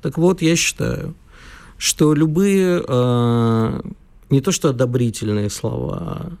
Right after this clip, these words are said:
а какие-то вообще слова, м, поддержки и хотя бы не сочувствия России в террористических актах против нее со стороны западных стран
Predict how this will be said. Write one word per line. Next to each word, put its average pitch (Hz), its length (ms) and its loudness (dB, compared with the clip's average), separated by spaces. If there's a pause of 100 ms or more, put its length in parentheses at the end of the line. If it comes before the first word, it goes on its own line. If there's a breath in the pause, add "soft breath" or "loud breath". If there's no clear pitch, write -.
(160)
а 120 100 0
какие-то 110 920 0
вообще 120 400 -2
слова, 110 580 0 (240)
м, - 460 -4
поддержки 113 600 0
и 113 680 -2
хотя 110 300 0
бы 113 100 0
не 113 100 4
сочувствия - 600 -4
России - 420 -6 (260 loud breath)
в - 100 -16
террористических - 680 0
актах - 240 -8
против - 320 -4
нее 226 280 2
со - 140 -6
стороны 160 380 0
западных 151 420 -2
стран - 320 -4